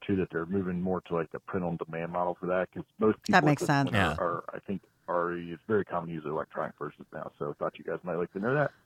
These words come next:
Speaker 1: Thanks a
Speaker 2: Thank
Speaker 1: lot.
Speaker 2: you for letting
Speaker 1: Bye.
Speaker 2: us know. Now we can just download to Kindle.
Speaker 3: Uh, there's some Merit Badge books, like the radio one, where it's, like, good to have the book 'cause there's lots of, like, things you might, notes
Speaker 2: Sure.
Speaker 3: that you might add to
Speaker 2: Mm-hmm.
Speaker 3: it,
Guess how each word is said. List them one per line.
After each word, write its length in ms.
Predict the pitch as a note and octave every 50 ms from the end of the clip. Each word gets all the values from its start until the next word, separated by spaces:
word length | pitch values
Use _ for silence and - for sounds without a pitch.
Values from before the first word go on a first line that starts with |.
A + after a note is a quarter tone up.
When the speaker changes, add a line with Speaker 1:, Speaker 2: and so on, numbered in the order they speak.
| _ _ _ -
Speaker 1:
Thanks 20 |
a 40 | - F#4 A#4
Speaker 2:
Thank 80 | A4 G#4
Speaker 1:
lot. 80 | F#4+
Speaker 2:
you 80 | F4 C#4+
for 160 | - - A#3
letting 260 | G#3+ G#3+ G#3 G#3 G#3
Speaker 1:
Bye. 60 | G#3+ A3
Speaker 2:
us 180 | G#3+ - -
know. 240 | B3+ D4 E4+ D4 G#3
Now 460 | E3+ F#3 G3+ G#3 G#3+ A3+ A#3 B3 B3
we 200 | B3 A#3 A#3+ A#3
can 140 | - B3 A3+
just 240 | G#3+ A#3+ A3 F#3 G3
download 460 | A3 G#3+ A3+ A3+ A3+ A3 A3 A3 G#3
to 160 | - A#3 A3
Kindle. 400 | - B3 A#3+ C4 A#3+ E3+ C3+ - - - - - - - - _ _ _ _ - - - - - - -
Speaker 3:
Uh, 260 | G#3 G#3 G#3+ A3 A3+
there's 180 | A3+ C4 A#3+ -
some 200 | - D#4+ E4 E4
Merit 240 | B3 G#3 F#3+ F#3
Badge 200 | G3 F3 D#3+ -
books, 200 | - D3 C#3 -
like 100 | C#3+ B2+
the 100 | - A#2
radio 380 | A2 A2+ A2 A#2 B2+ C#3 C#3+ C#3+
one, 220 | C#3+ C#3+ C#3+ C#3+
where 100 | C3 A2
it's, 280 | G2+ - - - - - -
like, 220 | A2+ G#2 - -
good 180 | - A#2 A2+ A#2+
to 60 | A#2+
have 240 | G2+ A#2 A#2+ A#2 A#2+
the 80 | A2+ F#2+
book 300 | G#2 - G2+ B2 - -
'cause 160 | - A2 A#2
there's 200 | A#2 G#2 - -
lots 220 | A#2 A2+ - -
of, 160 | A2+ G2 - -
like, 220 | F#2 F#2 F2 -
things 320 | - - G#2+ G#2+ G2 A2
you 60 | G#2+ G2
might, 280 | F#2+ F#2 G2 - - - _ _ _ _ _ - -
notes 380 | G2 G2 G#2 G#2+ A#2+ B2+ -
Speaker 2:
Sure. 60 | - C#3+
Speaker 3:
that 100 | B2+ -
you 120 | A2 A#2+
might 220 | A#2+ A#2 A2+ - -
add 240 | G2+ G#2+ A2+ - F3+
to 40 | F3
Speaker 2:
Mm-hmm. 120 | C3+ C#3 D3
Speaker 3:
it, 160 | D#3+ -